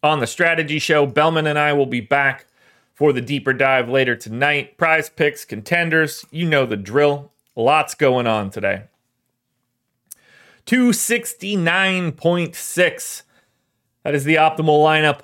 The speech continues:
on DraftKings for right now. Colin Sexton, Jordan Clarkson, Chris Dunn, Pascal Siakam, Nick Claxton, Tyler Herro, Lauri Markkanen, Patrick Williams.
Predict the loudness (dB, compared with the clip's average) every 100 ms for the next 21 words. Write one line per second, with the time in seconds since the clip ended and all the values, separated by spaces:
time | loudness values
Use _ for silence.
0 | -2 0 0 0 0 0 -2 -4 -4 -6
1 | -2 2 4 2 2 0 0 0 -2 0
2 | 2 2 0 0 0 0 -4 -6 -4 0
3 | 2 2 0 0 0 0 -6 -10 -2 -2
4 | -2 -2 2 4 2 -2 -2 -2 0 0
5 | 0 0 0 0 -2 -2 -4 -4 -4 -2
6 | -2 -6 -8 -4 -2 0 0 0 2 4
7 | 4 2 2 2 0 0 -2 -6 -4 -4
8 | -4 -6 -8 0 4 4 0 -8